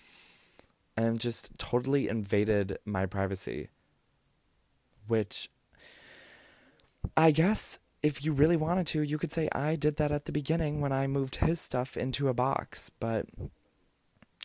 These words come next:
two wrongs don't make a right, so it was a very bad situation. Um, but he shouldn't have smashed the furniture outside to make it unusable and scatter it around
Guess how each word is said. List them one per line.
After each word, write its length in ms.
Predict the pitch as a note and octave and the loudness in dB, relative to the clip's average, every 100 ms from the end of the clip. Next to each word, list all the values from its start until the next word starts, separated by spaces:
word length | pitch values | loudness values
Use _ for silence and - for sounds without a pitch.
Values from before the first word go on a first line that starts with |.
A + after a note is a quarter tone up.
| - | -2
two 160 | - | -4
wrongs 340 | C#3+ C3+ C#3+ C3 | -2 -2 -2 -2
don't 180 | A#2+ A#2+ | -2 -2
make 120 | A#2+ | -2
a 60 | |
right, 300 | A#2 A2+ - - | -2 -2 -4 -8
so 420 | - A2 F2+ F#2 G#2 - _ _ _ _ _ _ _ _ _ _ _ _ - - | -4 -2 -2 -4 -10 -16 _ _ _ _ _ _ _ _ _ _ _ _ -18 -6
it 120 | A#2 | -2
was 260 | A#2+ A#2 - | -2 -2 -4
a 100 | A#2 | -6
very 320 | G#2+ A2 A#2 | 0 2 2
bad 260 | A#2+ G2+ G2+ | 2 0 -2
situation. 800 | - - G#2 F#2 - - - - _ _ _ _ _ _ _ _ _ _ - | -6 -6 -6 -6 -8 -12 -16 -20 _ _ _ _ _ _ _ _ _ _ -8
Um, 580 | G2 F#2+ F#2 F#2+ G2 - - _ _ _ _ _ | -4 -2 -2 -2 -6 -10 -16 _ _ _ _ _
but 120 | A#2+ | -2
he 100 | B2 | 0
shouldn't 340 | B2 - C#3+ D#3+ | 0 0 0 -2
have 140 | D3 | 0
smashed 400 | - B2+ A#2+ - | 2 2 2 -2
the 60 | A#2+ | -2
furniture 460 | B2 A#2 - G2+ | -2 -2 0 0
outside 460 | - F#2 - - - | 0 0 -2 -6 -6
to 80 | - | -6
make 200 | G2+ F2 | -4 -4
it 100 | - | -4
unusable 720 | - G#2+ F#2 G2+ - - G#1+ - _ _ _ _ - | -2 -4 -4 -6 -6 -6 -8 -12 _ _ _ _ -6
and 160 | A2 | 0
scatter 520 | - - G2+ G2+ G#2 | 4 4 2 2 2
it 200 | E2+ - - | 2 0 -4
around 640 | G#2 F#2+ F2 E2+ F2 - | -2 0 0 -2 -6 -12